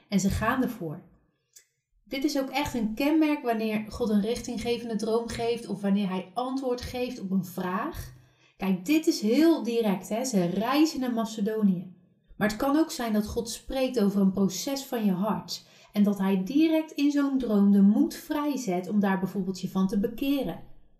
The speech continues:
om ervoor te bidden, om er dieper genezing in te ontvangen, om iemand te vergeven.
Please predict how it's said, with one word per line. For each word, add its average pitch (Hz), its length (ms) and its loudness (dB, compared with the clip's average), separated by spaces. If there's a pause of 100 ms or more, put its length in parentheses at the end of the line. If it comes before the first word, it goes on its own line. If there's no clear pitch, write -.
om 214 180 2
ervoor 214 300 -2
te 214 140 0
bidden, 202 460 0 (440)
om 226 180 2
er 208 120 2
dieper 240 360 0
genezing 240 500 0
in 202 120 4
te - 140 -4
ontvangen, 165 600 -6 (320)
om - 180 2
iemand 240 300 0
te 240 120 -4
vergeven. 240 720 -4